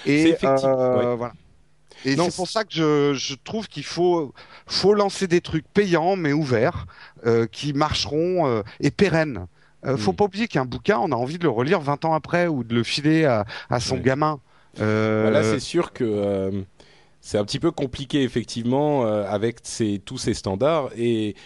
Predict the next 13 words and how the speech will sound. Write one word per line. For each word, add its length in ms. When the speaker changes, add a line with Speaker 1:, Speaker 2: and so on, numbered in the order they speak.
Speaker 2:
entre, 320
surtout 420
le, 160
l'autre 560
problème, 360
c'est 140
que 200
entre 640
iBooks 440
sur, 360
d'Apple, 720
euh, 240
Kindle 720